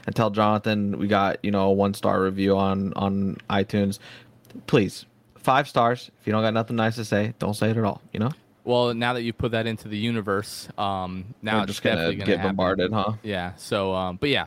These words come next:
Speaker 2: five-star ratings, definitely appreciate it. If you're on YouTube, uh, you're watching this, just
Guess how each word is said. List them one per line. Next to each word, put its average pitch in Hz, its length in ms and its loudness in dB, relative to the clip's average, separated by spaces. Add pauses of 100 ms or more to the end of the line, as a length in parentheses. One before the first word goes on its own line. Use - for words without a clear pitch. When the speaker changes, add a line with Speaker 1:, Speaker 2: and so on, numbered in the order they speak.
(140)
Speaker 2:
five-star 135 440 0
ratings, 123 400 -2
definitely 113 300 -2
appreciate 113 460 -2
it. - 20 0
If 101 100 -4
you're 120 120 -2
on 113 240 0 (320)
YouTube, 151 540 4 (300)
uh, 107 100 2
you're 104 220 -2
watching 117 440 0
this, 117 240 -6
just - 260 -10